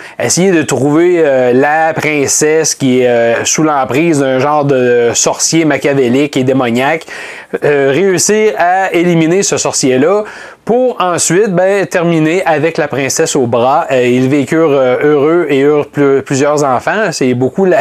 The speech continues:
<laughs> la fin du jeu standard. Quoique ce qui est, qui est le fun, c'est que vous allez avoir des fins, euh, différentes selon plusieurs, euh, plusieurs scènes que vous allez, euh,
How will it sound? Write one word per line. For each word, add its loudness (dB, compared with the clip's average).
<laughs> -8
la -2
fin -2
du 0
jeu 2
standard. 0
Quoique 0
ce -2
qui 0
est, 2
qui -4
est 2
le -2
fun, -2
c'est -4
que -6
vous 0
allez 2
avoir 0
des 0
fins, -4
euh, 0
différentes -2
selon 0
plusieurs, 0
euh, -2
plusieurs 0
scènes -2
que -2
vous 0
allez, 2
euh, 0